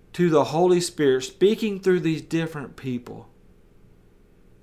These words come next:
How more beneficial could he have been for God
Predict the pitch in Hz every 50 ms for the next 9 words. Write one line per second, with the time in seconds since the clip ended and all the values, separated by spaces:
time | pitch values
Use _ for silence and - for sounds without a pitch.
0 | _ - _ _ _ _ _ - - - - 196 214 240 247 247 240 233 202 190
1 | 196 208 214 214 175 156 190 202 202 196 196 196 - 180 170 151 - 131 113 104
2 | 104 - - 151 139 131 151 180 196 196 180 165 170 156 135 123 120 - - -
3 | 180 196 202 185 131 104 - - - - - - - - - - - - 135 131
4 | 120 123 123 160 180 175 160 117 - - -